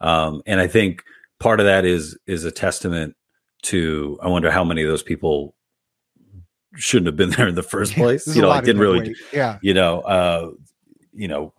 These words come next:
Speaker 1: watching those fucking, like, TikTok videos of, like, a day in the life. And I go to,
Speaker 2: <laughs> Yeah.
Speaker 1: I go to the Google office and, you know, we do a rock climbing wall, but I'm not gonna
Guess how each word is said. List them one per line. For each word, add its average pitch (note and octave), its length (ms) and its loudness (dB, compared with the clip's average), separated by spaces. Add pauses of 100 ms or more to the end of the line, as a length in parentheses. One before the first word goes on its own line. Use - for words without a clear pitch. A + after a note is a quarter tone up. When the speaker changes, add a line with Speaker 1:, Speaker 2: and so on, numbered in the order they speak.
(160)
Speaker 1:
watching G2 480 2
those E2+ 180 0
fucking, E2+ 360 -4
like, D#2 280 -2
TikTok - 520 -2
videos D#2 440 -2
of, D#2 120 -6
like, D#2 200 0
a F#2 60 -6
day F2 260 -2
in A2 120 -2
the C3+ 100 -2
life. E3+ 460 0
And D#2 120 -12
I - 100 -10
go - 180 -2
to, B2+ 240 -2
Speaker 2:
<laughs> - 60 -20
Yeah. G#3 280 -4
Speaker 1:
I D3 40 0
go E2+ 100 -2
to F2 80 -2
the G2 100 -6
Google A#2 400 4
office C3 600 2
and, E2+ 300 -8
you E2 80 -12
know, E2 120 -4
we E2+ 100 -2
do F#2+ 220 -2
a G#2+ 40 0
rock A#2 280 2
climbing F#2+ 340 0
wall, E2+ 380 0
but E2 120 0
I'm C3+ 100 0
not - 120 -2
gonna E2 180 -4